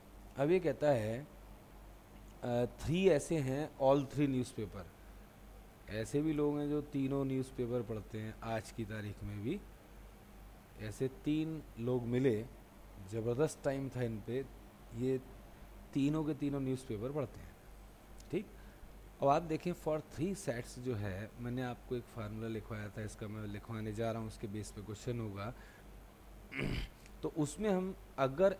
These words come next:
N H union T union आई निकालेंगे तो वो जो formula निकाल के देगा वो निकाल के देगा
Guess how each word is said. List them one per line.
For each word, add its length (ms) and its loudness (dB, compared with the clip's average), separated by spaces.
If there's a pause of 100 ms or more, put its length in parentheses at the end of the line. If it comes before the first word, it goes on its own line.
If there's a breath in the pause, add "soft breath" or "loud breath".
N 240 4 (120)
H 280 4
union 380 2 (100)
T 140 2
union 480 2
आई 200 6
निकालेंगे 580 2
तो 160 -2
वो 200 -4
जो 120 -4
formula 440 0
निकाल 360 -4
के 120 0
देगा 420 -4 (680 loud breath)
वो 180 4
निकाल 360 2
के 120 2
देगा 340 0